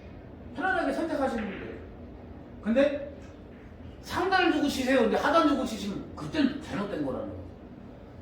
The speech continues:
플러스 마이너스 느낌으로, 어, 상단 쪽으로 하나 아니면 약간 중하단 쪽으로 하나씩 이렇게 내린다. 그렇게 생각하고 공을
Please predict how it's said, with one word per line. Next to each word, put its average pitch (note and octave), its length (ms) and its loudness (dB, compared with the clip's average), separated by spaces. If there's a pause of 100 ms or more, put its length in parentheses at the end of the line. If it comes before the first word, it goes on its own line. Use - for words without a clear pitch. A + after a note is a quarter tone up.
(540)
플러스 F4 340 0
마이너스 F3+ 440 4
느낌으로, D3 440 -2 (760)
어, - 160 -10 (100)
상단 D4 420 4
쪽으로 G3 260 0
하나 B3+ 300 0
아니면 F#3+ 400 -4 (500)
약간 G3 300 -4
중하단 F#3+ 460 2
쪽으로 C#3 240 -4
하나씩 - 440 -4
이렇게 - 140 -8
내린다. E3 640 0 (320)
그렇게 F#3+ 240 0
생각하고 G#3 560 2
공을 F3+ 540 -2